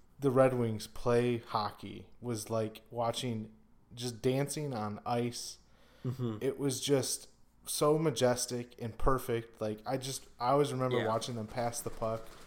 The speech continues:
Speaker 2: Yeah.
Speaker 1: It was just beautiful.
Speaker 2: Right.
Speaker 1: And, you know, or you think back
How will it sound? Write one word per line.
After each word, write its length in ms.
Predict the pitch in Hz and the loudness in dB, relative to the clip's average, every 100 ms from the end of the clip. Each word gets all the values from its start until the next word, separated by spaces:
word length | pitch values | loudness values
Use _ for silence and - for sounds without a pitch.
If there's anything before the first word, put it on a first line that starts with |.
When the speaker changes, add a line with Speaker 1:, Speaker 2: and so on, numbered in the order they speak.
| - - - - - | -16 -14 -14 -14 -6
Speaker 2:
Yeah. 160 | 127 127 | -4 -4
Speaker 1:
It 100 | 120 | -4
was 160 | 127 | -2
just 240 | 160 135 - | -2 -2 4
beautiful. 640 | 202 285 233 101 - - - - - - - | 8 8 6 -2 -8 -10 -10 -12 -10 -10 0
Speaker 2:
Right. 220 | 127 104 | 2 4
Speaker 1:
And, 320 | 143 131 123 - - | 2 0 -2 -8 -12
you 120 | 147 139 | -4 -2
know, 400 | 131 127 120 - - - - - | 0 0 -2 -8 -16 -20 -20 -6
or 120 | 143 | 2
you 100 | 147 | 2
think 260 | 147 185 151 | 2 0 2
back 340 | 147 135 - | 4 2 0